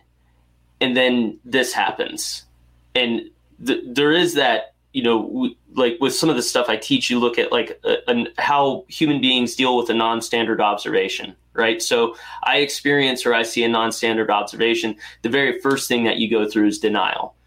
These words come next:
If it's a critical situation, that's a very dangerous thing because it can stop you in your tracks and prevent you from making a decision when one needs to be made immediately. Once you make it through denial,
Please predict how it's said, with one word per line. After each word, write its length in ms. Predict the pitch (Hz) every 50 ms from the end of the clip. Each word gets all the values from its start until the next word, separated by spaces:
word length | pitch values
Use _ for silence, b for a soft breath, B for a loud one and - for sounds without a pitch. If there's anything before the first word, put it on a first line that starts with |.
| b b b b b
If 160 | b 123 117
it's 160 | 131 117 - -
a 60 | -
critical 420 | - - 135 127 120 - 123 113
situation, 640 | 117 - 120 117 113 117 117 113 110 107 - 117 113
that's 160 | 113 107 110
a 40 | 110
very 220 | 117 113 107 107
dangerous 480 | 107 113 113 113 110 113 113 107 - -
thing 200 | 117 113 110 107
because 340 | 113 113 - 117 107 110
it 100 | 113 110
can 160 | - 123 117 113
stop 380 | - - - 139 135 127 117 -
you 160 | 131 120 120
in 100 | 117 113
your 120 | 107 104
tracks 420 | - - 123 113 110 110 110 - 113
and 160 | 113 107 104 - _ -
prevent 340 | 139 123 120 127 127 123
you 140 | 123 120 113
from 200 | 113 - 113 113
making 460 | 113 117 113 110 107 - - 113 113
a 60 | 107 101
decision 500 | 110 104 104 - 127 120 107 113 107 110
when 260 | 110 113 107 - - - -
one 180 | 139 127 120
needs 220 | 117 117 117 107 -
to 60 | -
be 120 | 123 113
made 180 | 110 110 107 104
immediately. 720 | 104 104 110 131 151 139 117 98 - 98 101 - - - B B B B B B B B B B B B B _ -
Once 380 | 139 131 151 156 165 160 -
you 80 | 165 151
make 160 | 143 131 131
it 160 | 135 - -
through 160 | - 135 123 110
denial, 680 | 117 113 123 139 151 139 127 120 110 110 110 110 -